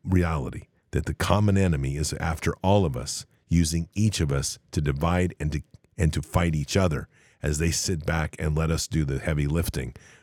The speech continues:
for the war that they want to do, which is to destroy us as the s-, sons and daughters of the Most High. Guide us and protect us in this time, Father. We say these things in Christ Jesus' name.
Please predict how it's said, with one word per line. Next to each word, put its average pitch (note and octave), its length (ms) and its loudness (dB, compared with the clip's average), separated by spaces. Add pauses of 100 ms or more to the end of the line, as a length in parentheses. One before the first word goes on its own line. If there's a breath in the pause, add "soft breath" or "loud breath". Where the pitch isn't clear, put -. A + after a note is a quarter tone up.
for - 100 2
the D2+ 100 4
war D#2+ 240 4
that C#2+ 140 -6
they D2+ 120 -2
want D2 220 -2
to - 100 -4
do, D2 240 2
which C2+ 220 -4
is D2+ 100 -4
to - 80 -12
destroy - 520 0 (120)
us D#2 400 0 (600 soft breath)
as D2 180 2
the C#2+ 60 -2
s-, - 180 -6 (140)
sons E2+ 340 0
and D2+ 120 2
daughters C2+ 380 0
of B1+ 60 -4
the C2+ 80 -4
Most C2+ 260 -2
High. C2 260 -2 (480)
Guide G#2+ 240 6
us G#2+ 120 0
and G#2+ 80 2
protect G2 380 2
us - 160 0
in F2 80 4
this E2 140 0
time, C#2+ 240 0
Father. D2 300 -4 (360 soft breath)
We - 100 4
say E2+ 160 -2
these D#2 180 -2
things D#2+ 180 0
in C#2+ 80 -2
Christ D2+ 340 -2
Jesus' E2 440 2
name. C#2+ 260 -2